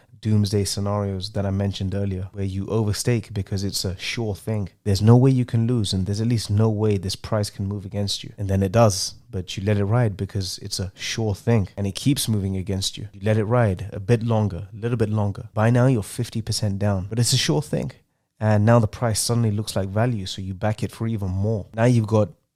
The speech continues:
eighty percent of your bankroll riding on this sure thing, and you're moments away from either nearly wiping yourself out or making your biggest ever trade.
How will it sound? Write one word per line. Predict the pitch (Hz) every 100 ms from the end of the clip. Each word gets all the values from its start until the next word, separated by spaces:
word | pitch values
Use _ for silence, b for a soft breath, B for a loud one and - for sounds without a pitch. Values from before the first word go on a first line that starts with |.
| -
eighty | 120 117 117
percent | - 117 101
of | 104
your |
bankroll | 95 104 107 - 92 101 - _ _ _ _ _
riding | 107 104 104 104
on |
this | 101 98 - -
sure | - - 113 101
thing, | - 117 98 -
and | -
you're | 104
moments | 101 123 123 104
away | 107 110
from | 101 - 107
either | 110 104 98 101 _ _ _ _
nearly | 113 123 113
wiping | 98 104 113 - 113
yourself | 107 - 104 -
out | 113 123
or | 98
making | 104 107
your | 104
biggest | 95 104 104 -
ever | 101 98
trade. | - 98